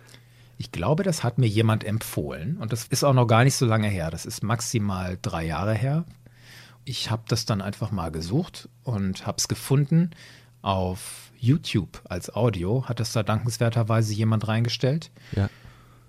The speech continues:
Speaker 1: Und da kann man sich das dann die ganze halbe Stunde, wie es lang ist, anhören. Und ich war beeindruckt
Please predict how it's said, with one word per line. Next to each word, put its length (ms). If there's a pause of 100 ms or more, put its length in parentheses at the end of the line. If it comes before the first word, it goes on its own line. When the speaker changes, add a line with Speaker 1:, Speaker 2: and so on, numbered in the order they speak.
(200)
Speaker 1:
Und 260
da 80
kann 220
man 120
sich 140
das 200
dann 160
die 80
ganze 340
halbe 180
Stunde, 380
wie 40
es 120
lang 160
ist, 120
anhören. 540
Und 200
ich 140
war 440 (380)
beeindruckt 640